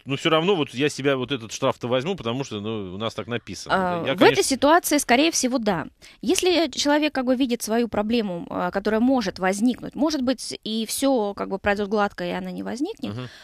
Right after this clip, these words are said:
Speaker 2: но если всё-таки он, м, в перспективе видит, э, эту проблему,
Speaker 1: Мгм.
Speaker 2: то лучше прийти заранее,
Speaker 1: Мгм.
Speaker 2: объяснить, рассказать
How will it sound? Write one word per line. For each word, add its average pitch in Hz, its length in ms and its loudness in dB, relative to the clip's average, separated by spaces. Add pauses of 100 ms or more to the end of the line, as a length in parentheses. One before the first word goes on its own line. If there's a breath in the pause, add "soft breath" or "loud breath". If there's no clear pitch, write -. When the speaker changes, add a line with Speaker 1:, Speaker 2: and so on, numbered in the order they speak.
(120)
Speaker 2:
но 214 100 0
если 330 260 2
всё-таки - 440 -2
он, 190 420 -2
м, - 380 -8 (680)
в - 120 -20
перспективе 247 640 0
видит, 196 380 -6
э, - 440 -6
эту 190 220 -2
проблему, 277 520 -2
Speaker 1:
Мгм. 113 180 -14 (280 loud breath)
Speaker 2:
то 311 500 4 (120)
лучше 311 260 0
прийти 269 240 -2
заранее, 233 520 -2
Speaker 1:
Мгм. 101 280 -20
Speaker 2:
объяснить, 254 720 -2 (100)
рассказать 254 640 -2